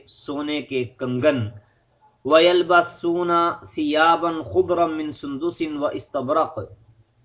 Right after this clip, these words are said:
اور وہ پہنائے جائیں گے باریک اور موٹے ریشم کے سبز کپڑے۔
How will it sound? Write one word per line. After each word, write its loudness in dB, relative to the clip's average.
اور 8
وہ 0
پہنائے 0
جائیں -4
گے -4
باریک -2
اور -2
موٹے -4
ریشم -2
کے -2
سبز -2
کپڑے۔ -4